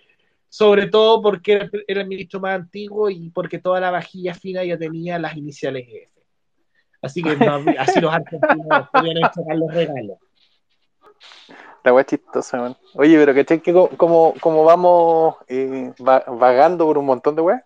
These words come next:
Speaker 2: Sí. Está, está, está
Speaker 1: Sí.
Speaker 2: simpático, está simpática la, esta
Speaker 1: Está
Speaker 2: cuestión.
Speaker 1: simpático.
Speaker 2: Podríamos hacer algo, el, podríamos hacer algo así, pero que quede grabado.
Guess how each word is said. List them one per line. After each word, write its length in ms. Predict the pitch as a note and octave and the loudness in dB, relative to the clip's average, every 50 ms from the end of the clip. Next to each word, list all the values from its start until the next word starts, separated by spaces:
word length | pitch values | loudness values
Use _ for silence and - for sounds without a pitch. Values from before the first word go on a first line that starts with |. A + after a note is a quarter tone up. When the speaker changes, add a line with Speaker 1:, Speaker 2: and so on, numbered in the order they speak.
| _ _ _ | _ _ _
Speaker 2:
Sí. 260 | _ - G3+ G3+ G3 - _ _ _ _ _ _ _ | _ -12 -10 -10 -10 -14 _ _ _ _ _ _ _
Está, 180 | _ - F3 F#3 | _ 4 4 4
está, 240 | F#3 - G3+ G#3+ | 4 4 4 4
está 240 | G#3 - - G4+ G#4+ | 4 4 4 6 6
Speaker 1:
Sí. 200 | F#4+ C#4+ B3 B3+ | 6 6 4 2
Speaker 2:
simpático, 460 | D4+ F#4 G3 G3 G#4+ G#4 A#3 A#3 - _ _ _ _ _ _ _ _ | 2 2 2 2 2 0 -4 -4 -6 _ _ _ _ _ _ _ _
está 140 | _ - F3 | _ -4 -2
simpática 500 | E3 - F3 D#3 - F#3+ F#3+ G#3 G#3 G#3 G3+ | -2 -2 -2 0 0 0 2 4 4 4 4
la, 200 | G#3 G#3+ G#3+ G#3+ | 4 4 2 2
esta 100 | F#3+ G3+ | 0 -2
Speaker 1:
Está 160 | G#3 - G#3+ | 0 2 2
Speaker 2:
cuestión. 80 | G#3+ D4 D#4 - G#4+ | 2 2 2 -2 -2
Speaker 1:
simpático. 60 | G4 | 2
Speaker 2:
Podríamos 360 | - F#3 F3+ F#3+ F#3 F#3 F#3 | 2 2 4 4 2 0 -2
hacer 220 | F3+ - - F#3+ F#3 | -2 -2 -4 -4 -4
algo, 260 | F#3 F#3 F#3+ F#3 - - | -2 -2 -2 -4 -4 -6
el, 140 | D#3+ D#3 - _ _ | -12 -12 -12 _ _
podríamos 360 | - D#3+ D#3+ F3+ F#3+ G3+ F#3+ | 2 4 4 6 4 4 4
hacer 140 | - G#3+ G#3 | 2 2 4
algo 180 | G#3 G#3 F#3+ F#3 | 4 4 4 2
así, 340 | F3+ - G3+ G#3 A#3+ - - - | 0 0 -4 -8 -8 -10 -4 0
pero 180 | F#3 F3 E3+ E3+ | 0 0 0 -2
que 120 | - D#3+ | -8 -6
quede 240 | C#3 E3+ F#3 F#3 F#3 | 0 2 4 4 4
grabado. 640 | E3+ D3+ C#3 C#3 E3+ F#3+ G3+ A3 C4 D#4+ E4 C4+ | 4 2 4 4 4 6 4 4 2 -2 -6 -8